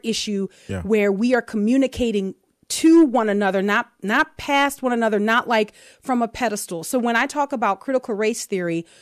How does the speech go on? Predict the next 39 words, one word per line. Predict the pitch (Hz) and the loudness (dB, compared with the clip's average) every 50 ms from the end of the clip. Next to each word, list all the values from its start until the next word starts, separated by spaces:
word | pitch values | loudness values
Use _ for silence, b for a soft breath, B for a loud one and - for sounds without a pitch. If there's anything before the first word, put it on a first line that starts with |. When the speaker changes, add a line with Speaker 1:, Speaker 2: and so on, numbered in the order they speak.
| b b b b | b b b b
Speaker 1:
one | - 208 254 302 | -4 -2 0 0
of | 320 311 | 0 0
the | 320 | -2
things | - - 233 226 226 196 | -4 -4 -4 -4 -2 -4
that | 208 202 | -4 -4
I'm | 190 196 202 | -2 -2 -2
always | 214 240 262 269 262 - | 0 0 0 0 -2 -2
listening | 214 220 220 - 220 196 185 | -4 -4 -4 -4 -6 -6 -6
for, | - 180 170 | -4 -4 -4
especially | 170 170 - - 269 277 - 294 | -4 -4 -4 -4 -6 -4 -4 -6
if | - 226 | -4 -4
it's | 196 - | -6 -4
one-on-one, | - 208 208 214 202 196 190 190 190 185 180 175 180 - - | -4 -4 -4 -4 -4 -4 -6 -6 -6 -6 -6 -6 -8 -10 -10
uh, | - 190 180 180 180 | -8 -6 -6 -6 -8
conversation, | - - 220 208 190 196 - 214 208 202 - 214 | -8 -6 -8 -6 -6 -6 -4 -4 -4 -4 -2 -4
or | 202 | -2
even | - 302 370 381 294 | 0 0 2 2 2
you, | 262 254 254 240 - - | 2 2 0 -2 -4 -2
you | 226 294 | -2 -2
will | 302 294 285 | -2 -2 -6
hear | - - 208 180 170 196 269 311 _ _ _ _ _ _ _ _ _ _ _ - - - | -6 -8 -6 -4 -4 -4 -4 -6 _ _ _ _ _ _ _ _ _ _ _ -20 -10 -4
when | 208 208 208 | -2 0 0
we | 220 240 | 0 0
get | 214 247 233 226 | 2 0 0 0
calls | - - 160 160 165 196 226 - B B B B B B - | -2 -4 -2 -2 -2 -2 -4 -6 B B B B B B -4
on | 214 214 240 | -2 -2 -2
this | 240 - | -2 -4
program, | - - - 427 320 202 165 135 95 90 b b b b b b b - | -4 -2 0 0 0 0 -4 -8 -10 -14 b b b b b b b -6
the | 220 214 | -6 -6
first | - - - 302 359 349 - - | -6 -4 -2 -2 -2 -2 -2 -4
thing | 302 277 262 | -4 -2 -2
I'm | 226 233 | -2 -2
trying | 220 - 247 233 233 240 247 | -2 -4 -4 -2 -2 -2 -4
to | - 285 262 | -6 -4 -6
establish | 262 254 - - 233 208 208 196 202 202 - | -4 -6 -4 -2 -2 -2 0 -2 -4 -6 -6
is | - 196 185 170 | -6 -8 -8 -8
where | 175 170 170 214 208 233 269 302 302 | -8 -6 -4 -2 0 0 0 0 -2
the | 294 330 | -2 -6
person's | - _ - - 254 240 247 - - - 233 220 220 214 - | -8 _ -14 -6 -4 -4 -4 -4 -6 -6 -4 -4 -4 -4 -6